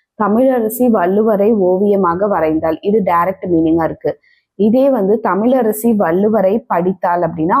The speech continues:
obviously அவர் எழுதின நூல்களை படித்தாள் அப்படின்றது தான். அதனால இதுதான் வந்து ஆகு பெயரா வரும். ஓகேவா? ரெண்டாவது ஒன் தான் ஆகு பெயரா வரும். அடுத்தது பாருங்க, "மாமாவின் வருகைக்கு வீடே மகிழ்கிறது." வீடே அப்படின்றது என்னது? வீட்டுல உள்ள மக்கள். அப்போ obviously இதுதான் ஆகு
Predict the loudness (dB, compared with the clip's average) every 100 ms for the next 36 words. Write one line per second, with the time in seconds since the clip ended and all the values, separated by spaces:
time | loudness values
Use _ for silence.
0 | 0 0 -2 -2 -2 0 0 0 0 0
1 | 2 0 2 0 0 0 -2 0 -2 -2
2 | -2 -4 -4 -4 -2 -2 -6 -8 -12 _
3 | -20 -4 0 2 2 2 2 2 2 0
4 | 0 0 2 0 -2 -2 -2 0 0 0
5 | -2 -6 -12 -6 -2 0 -2 -6 -10 -2
6 | 0 0 0 0 -2 -2 0 0 -2 -4
7 | -2 -2 -2 -4 -4 -12 _ _ _ _
8 | -4 -2 -2 -4 -2 0 2 2 2 0
9 | 0 0 0 2 2 2 0 0 -2 0
10 | 0 2 2 0 0 0 0 0 0 0
11 | 0 -2 -2 0 2 0 -2 -6 -4 -2
12 | 0 0 0 0 -2 -10 _ -4 -2 0
13 | 0 2 2 -2 -2 -2 -2 -2 -2 0
14 | 0 0 0 0 0 0 0 0 0 -4